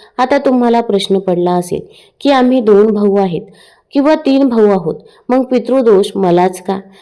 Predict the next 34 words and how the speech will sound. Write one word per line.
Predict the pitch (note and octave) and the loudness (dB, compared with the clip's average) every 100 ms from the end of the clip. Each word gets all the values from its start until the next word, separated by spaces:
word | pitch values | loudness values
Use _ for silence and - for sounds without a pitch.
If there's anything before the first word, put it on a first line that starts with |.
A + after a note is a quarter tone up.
| _ - | _ 0
त्याचे | F#3+ G#3 | 2 2
कारण | A3 G#3 G3 G#3 | 0 2 2 0
असे | F#3+ F3+ A3 | -2 -2 0
आहे | G#3+ F3+ D#3+ | 0 -2 -6
की | D#3+ G3 | -4 -2
आपल्या | F3+ F#3+ F#3+ | -2 -2 -2
पूर्वजांना | F3 E3+ G#3+ A3+ G#3+ F#3+ E3+ - - _ F#3 | -2 2 2 2 2 0 -4 -14 -20 _ 0
ज्याचा | G3 F#3 G3 | 2 2 2
लळा | F3+ E3+ G3 | 2 2 2
असतो | G#3+ G#3 E3+ E3 - | 0 -2 -6 -8 -8
किंवा | A3 A#3+ | -2 0
त्यांनी | B3+ A#3+ G#3 F3+ F#3+ - - _ A3 | 2 2 2 0 -2 -12 -20 _ 0
ज्याला | B3+ C4+ C4+ | 2 2 0
सर्वात | C4 A3+ A3+ A3+ A3 | 0 0 2 2 2
जास्त | G#3+ G#3+ G3 G3 - | -2 -2 -4 -4 -6
काही | F3+ E3+ G3+ | -4 -2 0
दिलेलं | F#3+ E3+ F#3 F#3 | 2 2 2 0
असतं, | F#3 - F3+ | -2 -8 -10
पितरांनाही | - B3 C#4 D#4 D4+ C#4 B3 G#3+ | -2 -2 0 2 2 2 0 -2
त्याच | G#3+ G#3+ A3 A#3+ | 0 0 2 2
व्यक्तीकडून | A3 G#3 G#3 G3+ F#3 F3 G3 | 2 0 -2 0 0 0 -2
आशा | F3+ E3+ F3 | -4 -2 -4
असते, | E3 - F3 - - _ - | -4 -8 -14 -14 -20 _ -2
त्यामुळे | G#3 G#3 G#3 G#3 | 2 4 4 4
त्या | G#3+ G3+ | 4 2
व्यक्तीच्या | F#3 F#3 G#3 C4+ | 0 -2 -4 -2
मागे | C#4 A3 F#3 | 0 0 0
पितृदोष | G3+ G3+ E3 E3+ E3+ F3 | 0 0 -2 -2 -2 -2
लागतो. | F#3 E3 - - _ - _ | -6 -6 -12 -18 _ -20 _
आणि | - A#3 A#3 G3 G3+ | -2 2 4 2 2
ज्याच्या | G3 F#3 F3+ G3+ | 0 0 2 0
मागे | F#3 F3+ G3 | 0 0 -2
पितृदोष | G3 G3 F#3 F#3 A3 B3+ | -2 -2 -2 0 -2 -2
लागतो | A3+ G#3+ E3+ - | -4 -4 -10 -12